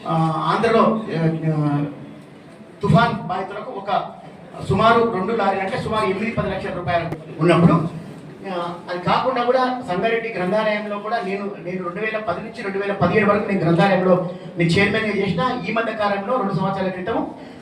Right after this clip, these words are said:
లక్ష రూ-, లక్ష రూపాయల బుక్స్ ఇవ్వడం జరిగింది. ఇప్పుడు కూడా చెప్తున్నా, ఆ, గ్రంథాలయాలకి ఎక్కడైనా సరే ఈ, ఈ, ఈ,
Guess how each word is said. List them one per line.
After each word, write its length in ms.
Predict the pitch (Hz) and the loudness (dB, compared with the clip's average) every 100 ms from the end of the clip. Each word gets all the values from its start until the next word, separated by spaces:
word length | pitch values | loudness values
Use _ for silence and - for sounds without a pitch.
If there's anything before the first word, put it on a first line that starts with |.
| 143 | -2
లక్ష 200 | 170 - | 0 0
రూ-, 280 | 226 220 165 | -2 -4 -6
లక్ష 200 | 180 220 | -4 -4
రూపాయల 240 | 208 202 | -2 -2
బుక్స్ 240 | 196 180 185 | -2 -4 -4
ఇవ్వడం 260 | 175 170 | -2 -2
జరిగింది. 300 | 170 - - - - - - - - - - - 170 | -6 -10 -14 -16 -18 -20 -20 -20 -20 -20 -20 -6 -2
ఇప్పుడు 180 | 269 262 | 2 6
కూడా 140 | 254 | 6
చెప్తున్నా, 480 | 254 247 254 262 277 - - - | 4 0 -2 -4 -4 -12 -18 -6
ఆ, 60 | 190 190 196 190 190 - - | 2 6 6 6 4 2 -2
గ్రంథాలయాలకి 880 | 180 202 254 254 247 247 240 254 190 | 2 6 6 6 2 -2 -6 -10 -10
ఎక్కడైనా 420 | 190 226 220 214 | -6 -4 -4 -2
సరే 320 | 208 240 233 208 | -2 -2 -6 -8
ఈ, 40 | |
ఈ, 300 | 208 180 196 | -10 -10 -10
ఈ, 300 | 214 - 196 | -12 -8 -6